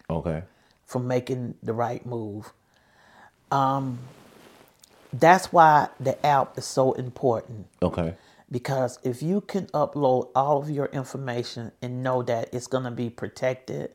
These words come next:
Speaker 2: it's gonna be discreet,
Speaker 1: Okay.
Speaker 2: nobody has access to it but you,
Speaker 1: Mm.
Speaker 2: uh, that's your first step.
Speaker 1: Right. Okay.
Speaker 2: That's your first step.
Speaker 1: Mm.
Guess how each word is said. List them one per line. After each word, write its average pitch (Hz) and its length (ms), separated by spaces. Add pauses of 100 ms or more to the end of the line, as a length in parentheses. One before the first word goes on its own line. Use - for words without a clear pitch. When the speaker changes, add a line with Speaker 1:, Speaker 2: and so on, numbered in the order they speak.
(640)
Speaker 2:
it's 131 140
gonna 123 220
be 113 140
discreet, 139 720 (240)
Speaker 1:
Okay. 151 220
Speaker 2:
nobody 135 480
has 123 640 (140)
access 131 520
to 131 240
it 123 140
but 113 240
you, 143 320 (220)
Speaker 1:
Mm. 104 260 (600)
Speaker 2:
uh, 123 600 (1400)
that's 143 320
your 127 100
first 131 340
step. - 440 (220)
Speaker 1:
Right. 64 340 (180)
Okay. 71 360 (400)
Speaker 2:
That's 151 280
your 131 120
first 127 360
step. 110 440 (920)
Speaker 1:
Mm. 85 360